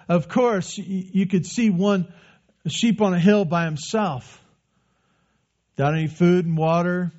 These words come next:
you know, no protection. They might be fine for a while. They might even think they're fine. They may not be fearful inside and jittery or anything. They,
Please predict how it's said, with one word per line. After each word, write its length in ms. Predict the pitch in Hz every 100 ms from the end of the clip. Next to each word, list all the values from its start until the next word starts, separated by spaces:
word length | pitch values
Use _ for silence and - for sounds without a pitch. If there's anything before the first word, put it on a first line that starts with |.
| _ _ _ _ _ -
you 140 | 131
know, 260 | 127 127 127
no 240 | 127 147
protection. 920 | 160 160 - 170 165 - 190 185 - _ _ _ _
They 60 | 247
might 220 | 349 214
be 80 | 185
fine 400 | - 147 147 160
for 180 | - 143
a 60 |
while. 520 | 123 117 123 143 143 - - _ _ _ _ _ _ _ _ _ _ _ _ _ _ _
They 100 | 202
might 200 | 254 262
even 300 | 254 214 202
think 360 | - 214 277 -
they're 140 | 196
fine. 240 | 143 156 143
They 100 | 170
may 200 | 226 226
not 200 | 214 196
be 140 | 202
fearful 560 | - 214 233 214 190 156
inside 460 | 139 170 147 143
and 320 | 139 143 147
jittery 520 | 131 185 262 220 160 143
or 100 | 165
anything. 440 | 277 262 185 123
They, 200 | 151 165